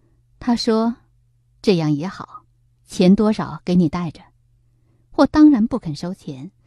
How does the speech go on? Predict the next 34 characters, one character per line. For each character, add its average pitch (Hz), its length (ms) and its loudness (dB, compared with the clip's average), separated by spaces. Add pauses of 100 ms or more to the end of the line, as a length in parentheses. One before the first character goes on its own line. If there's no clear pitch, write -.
(280)
但 208 120 2
是 - 160 -2
她 202 120 -6
一 175 220 -6
定 214 180 -2
要 160 160 -4
给， - 260 -20 (680)
最 202 220 0
后 160 360 -6 (560)
仍 226 260 8
旧 262 180 2
由 180 160 0
微 254 220 0
微 170 280 -4 (280)
拿 190 240 4
来 214 100 0
放 180 200 -2
在 156 100 -4
我 131 120 -8
的 156 100 -10
房 151 340 -4
里。 202 160 -12 (2000)
最 294 260 2
不 220 120 -4
会 208 180 -4
体 156 220 -6
谅 180 180 -2
的 156 100 -2
人 151 360 -6 (340)
又 220 200 4
该 196 160 -6
是 196 140 -2
女 139 260 2
佣。 165 220 -2